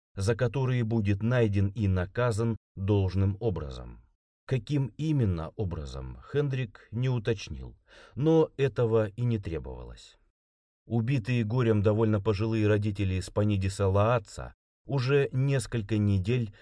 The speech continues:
регулярно справлялись о продвижении расследования. И уже несколько недель им хоть и не прямо, но приходилось признавать, что никакого продвижения нет. После пресс-конференции и обнародования имени абсорбента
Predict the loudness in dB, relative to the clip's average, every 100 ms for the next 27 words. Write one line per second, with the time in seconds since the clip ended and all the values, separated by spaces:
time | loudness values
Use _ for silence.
0 | _ -4 -2 0 4 4 2 -2 -4 -2
1 | 0 2 2 0 -2 -4 -4 -4 -4 -2
2 | 0 0 0 -2 -2 -4 -4 -10 -10 -14
3 | -18 _ _ _ _ 0 2 0 0 -2
4 | -2 -6 -4 -2 0 0 -2 -2 -6 _
5 | _ 0 0 0 -2 -2 -2 0 0 0
6 | 0 0 -4 -14 -20 _ 2 4 2 -2
7 | 0 -2 0 -2 -2 0 0 2 4 4
8 | 2 -2 -20 -16 -2 0 2 0 0 0
9 | -4 -2 0 2 2 2 0 0 -2 -6
10 | -4 -2 0 2 2 0 _ -20 _ _
11 | _ 0 0 2 4 4 4 -2 0 0
12 | 0 0 0 0 0 0 -2 0 -2 0
13 | 0 0 2 2 4 2 0 0 2 2
14 | 2 0 -6 -2 -4 0 -2 -2 -6 -12